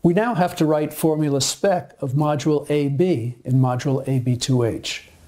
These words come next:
But that's easy. We just add this instance statement to module A B two H, which defines A B bang spec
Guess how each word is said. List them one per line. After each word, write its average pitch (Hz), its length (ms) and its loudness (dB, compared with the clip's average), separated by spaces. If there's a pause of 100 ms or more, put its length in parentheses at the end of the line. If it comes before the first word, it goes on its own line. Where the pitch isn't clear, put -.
(400)
But 180 100 2
that's 202 280 2
easy. 170 480 -2 (640)
We 151 120 4
just 190 400 0
add 196 280 4
this 185 360 0
instance 175 480 0
statement 123 680 -4
to 156 100 0
module 143 680 2
A 135 140 2
B 135 200 0
two 143 340 0
H, - 480 -4 (560)
which 156 200 2
defines 160 760 0
A 175 180 2
B 160 300 2
bang 165 400 0
spec - 520 -6